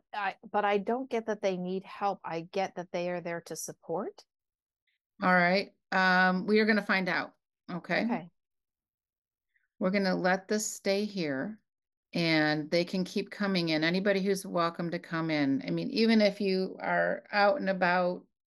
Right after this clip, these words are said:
Speaker 2: and, you know, you come across a homeless person and they died, they come,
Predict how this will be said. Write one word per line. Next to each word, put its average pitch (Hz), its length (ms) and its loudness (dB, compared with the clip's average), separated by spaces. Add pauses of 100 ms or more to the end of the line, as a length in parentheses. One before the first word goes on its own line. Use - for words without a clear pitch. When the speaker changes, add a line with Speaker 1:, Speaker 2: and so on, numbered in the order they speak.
(280)
Speaker 2:
and, 95 720 -4 (160)
you 196 320 -4
know, 175 80 0
you 180 140 -2
come 185 180 0
across 180 340 -2
a 175 40 -4
homeless 170 340 -4
person 170 440 -4
and 85 440 -6 (480)
they 180 240 0
died, 170 340 2
they 175 140 0
come, 170 260 -8